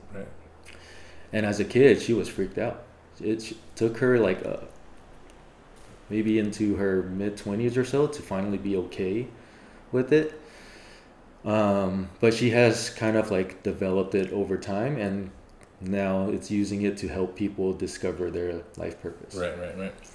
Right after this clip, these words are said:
Speaker 2: And she's telling me all this, and I was like, "Wow, like, that's, that's amazing," and also, like, a crazy story.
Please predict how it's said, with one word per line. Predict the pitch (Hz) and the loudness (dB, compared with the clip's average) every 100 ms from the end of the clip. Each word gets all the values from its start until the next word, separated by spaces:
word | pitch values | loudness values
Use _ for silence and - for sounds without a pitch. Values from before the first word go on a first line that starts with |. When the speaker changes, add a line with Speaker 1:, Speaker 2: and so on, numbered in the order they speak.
| - - - | -18 -16 -6
Speaker 2:
And | 123 | -2
she's | 151 156 | 2 2
telling | 123 107 101 | 4 4 4
me | 95 | 2
all | 90 | 2
this, | 92 127 - | 2 0 -2
and | 98 | -4
I | 95 | -4
was | 95 | -4
like, | - - | -8 -12
"Wow, | 101 104 82 | -8 -8 -8
like, | 85 | -10
that's, | - 92 - - - - - - - 71 | -8 -10 -10 -14 -16 -20 -20 -20 -20 -12
that's | 90 - | -10 -10
amazing," | 87 87 131 95 87 87 | -8 -2 -2 -2 -6 -6
and | 85 80 | -6 -4
also, | 98 - 92 | -4 -2 -4
like, | 87 82 | -2 -4
a | 82 | -8
crazy | - 95 90 | -4 -4 -4
story. | 87 - 127 85 | -8 -4 -2 -2